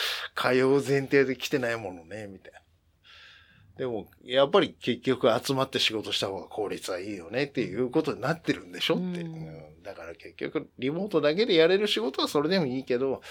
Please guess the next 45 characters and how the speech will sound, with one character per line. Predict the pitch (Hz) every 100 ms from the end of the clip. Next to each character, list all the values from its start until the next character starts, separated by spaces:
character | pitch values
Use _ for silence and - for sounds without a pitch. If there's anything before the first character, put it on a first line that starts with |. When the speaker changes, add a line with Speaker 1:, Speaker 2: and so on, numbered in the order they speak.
| - -
Speaker 1:
そ | -
う | 113
じ | 110
ゃ |
な | 107
い。 | 113
だ | 127
か | 117
ら | 98 - -
ね、 | - 208
僕 | 131 139
ら | 147 113
も | 98
そ | 139
う |
で | 185
し | 160
た | 92
け | -
ど、 | 101 85 -
Speaker 2:
う |
ん。 |
Speaker 1:
も | 107
う |
店 | 90 139 180
に | 143 123
出 | 160
な | 185 170
い |
限 | 190 247 160
り、 | 95 92 - - -
え | - 127
ー、 | 131
お |
客 | 135 175
さ | 165
ん | 147
と |
接 | 120 156
し | 147 196
な | 202
い | 190
と | - 330 170 87
何 | 107 202 160
も | 175 151